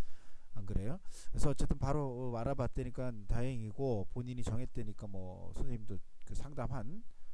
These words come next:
어, 선생님이 그때 사실 그 외부에 있어서 외부에 상담하느라고 전화로 상담했었는데 어쨌든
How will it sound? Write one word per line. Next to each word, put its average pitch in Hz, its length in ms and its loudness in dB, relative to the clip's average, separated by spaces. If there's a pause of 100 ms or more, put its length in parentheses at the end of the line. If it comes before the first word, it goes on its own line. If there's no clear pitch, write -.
(200)
어, 107 60 -4 (120)
선생님이 165 280 -2
그때 - 220 12
사실 143 260 2
그 101 100 -8
외부에 120 340 0
있어서 110 260 2
외부에 104 320 0
상담하느라고 95 580 2
전화로 101 300 -2
상담했었는데 92 640 4
어쨌든 - 360 0